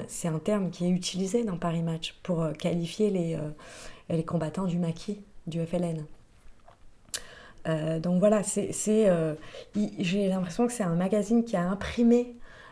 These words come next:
euh, de par, euh, son langage, et, euh,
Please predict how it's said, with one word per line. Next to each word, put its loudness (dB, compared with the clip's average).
euh, -2
de 0
par, -2
euh, -4
son -4
langage, -2
et, 0
euh, -4